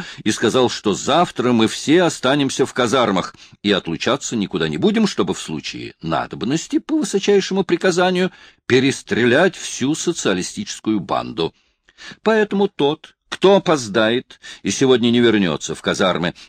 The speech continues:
а воротится только на другой день, есть предатель, ибо пьяный не может попасть в человека, да ещё, пожалуй, начнёт палить в воздух. Ну, вольно определяющийся Железный пришёл в казармы и говорит:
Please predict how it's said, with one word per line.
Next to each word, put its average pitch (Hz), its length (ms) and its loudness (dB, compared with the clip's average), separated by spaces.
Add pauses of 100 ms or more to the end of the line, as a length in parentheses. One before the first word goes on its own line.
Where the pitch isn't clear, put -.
а 104 160 2
воротится 104 520 0
только 117 440 0
на 76 120 -6
другой 80 320 -4
день, 214 360 4 (500)
есть - 520 -4
предатель, 92 760 0 (440)
ибо 104 260 2
пьяный 104 440 0
не 117 160 2
может 80 420 -2
попасть - 440 -6
в - 100 -16
человека, 110 540 0
да 90 80 -4
ещё, 85 220 -4
пожалуй, 117 400 0 (220)
начнёт 101 600 -2
палить 90 400 -2
в 107 60 -6
воздух. 139 720 -4 (840)
Ну, 311 400 -2
вольно 135 400 2
определяющийся 85 960 -2
Железный 196 580 0 (240)
пришёл 180 340 0
в - 80 -10
казармы 143 500 -4
и - 20 -10
говорит: 80 300 -4